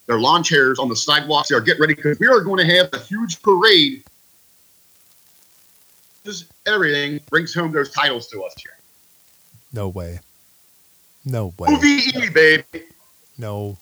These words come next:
Speaker 2: way.
Speaker 1: Having a party of parties Monday morning.
Speaker 2: Ryan, settle this. How do you see this going down? O V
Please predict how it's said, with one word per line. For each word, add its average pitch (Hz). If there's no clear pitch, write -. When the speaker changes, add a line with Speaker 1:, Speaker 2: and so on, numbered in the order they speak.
Speaker 2:
way. 85
Speaker 1:
Having 214
a -
party 208
of 190
parties 151
Monday 139
morning. 127
Speaker 2:
Ryan, 117
settle 113
this. 101
How 127
do 127
you 117
see 110
this 98
going 98
down? 95
O 113
V 117